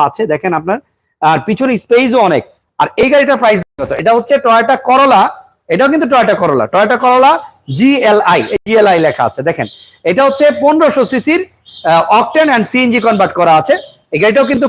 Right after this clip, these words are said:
খুবই ভালো কন্ডিশনে আছে। আর এই গাড়িটা যদি বলি, এটা রয়্যাল ব্লু, দেখতে খুবই সুন্দর, আহ, পনেরোশো সিসির গাড়ি, এটা কিন্তু পনেরোশো সিসির গাড়ি। So এইটাও কিন্তু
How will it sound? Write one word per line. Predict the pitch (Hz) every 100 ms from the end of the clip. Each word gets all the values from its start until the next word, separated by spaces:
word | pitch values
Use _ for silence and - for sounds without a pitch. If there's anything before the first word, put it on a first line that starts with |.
| 269
খুবই | 294 302
ভালো | 262 277 262
কন্ডিশনে | 262 254 262 233
আছে। | 220 302 403 _ _ _ _ - - 165
আর | 175 170 190
এই | 220
গাড়িটা | 269 254 262
যদি | 269 262 262 247
বলি, | 277 277
এটা | 233
রয়্যাল | 202 233 233
ব্লু, | 269 330 370 180
দেখতে | - 240
খুবই | 226 262 269
সুন্দর, | 262 247 254 311 - _ _ -
আহ, | 160 160 156
পনেরোশো | 277 320 311 269 196
সিসির | 180 180 143
গাড়ি, | 107 98 185
এটা | 233
কিন্তু | 285 269 247
পনেরোশো | 262 262 240 208
সিসির | 160 156 131
গাড়ি। | 110 _ _ _ -
So | 226 226 - 240
এইটাও | 294 320 320 262
কিন্তু | 294